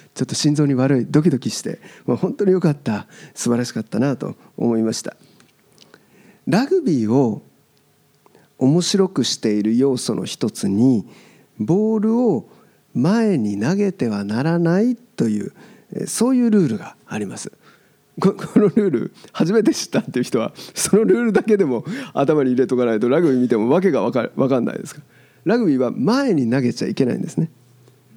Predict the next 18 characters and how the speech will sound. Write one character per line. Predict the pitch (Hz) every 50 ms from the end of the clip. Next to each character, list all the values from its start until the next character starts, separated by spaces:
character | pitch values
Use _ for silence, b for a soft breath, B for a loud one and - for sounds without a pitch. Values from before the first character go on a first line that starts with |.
| b b b b
こ | - 240
の | 254 277 285
ル | 269 302
ー | 294 233
ル | 175
を | 135 117
作 | - - 190
っ | -
た | -
人、 | - - 131
天 | - - - 240 285 302 302
才 | - - 302 269 254
だ | 262 226
と | - 135
思 | 110 60
い | 60
ま | - -
す。 | - -